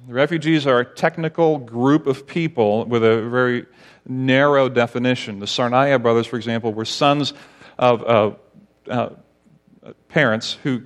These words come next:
came in under political asylum category decades ago. There is some information that says there have been about forty people who have immigrated to the U S who have been radicalized here and who have attempted attacks on U S soil here,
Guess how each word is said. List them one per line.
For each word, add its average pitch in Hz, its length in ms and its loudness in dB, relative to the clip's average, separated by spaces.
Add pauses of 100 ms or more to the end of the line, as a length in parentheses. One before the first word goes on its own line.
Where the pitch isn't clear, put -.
(120)
came 135 260 -2
in 127 360 0 (180)
under 120 340 0
political 131 480 0
asylum 127 440 0
category 110 500 0
decades 110 540 -2
ago. 101 320 -2 (640)
There 147 240 2
is 147 120 0
some 202 300 0
information 151 580 0
that 135 100 0
says 151 240 0
there 147 60 2
have 135 60 -4
been 143 120 2
about 131 300 0
forty 175 580 0
people 147 440 -2
who 143 80 4
have 123 160 0
immigrated 160 480 2
to 143 100 0
the 131 80 -2
U 135 260 2
S 123 220 2
who 156 80 -4
have 143 160 0
been 135 120 2
radicalized 135 1080 0
here 156 400 -2
and 135 180 2
who 143 140 0
have 131 200 2
attempted 160 540 -2
attacks 135 320 -2
on 123 140 -4
U 123 180 0
S 117 120 0
soil 117 400 0
here, 110 560 -6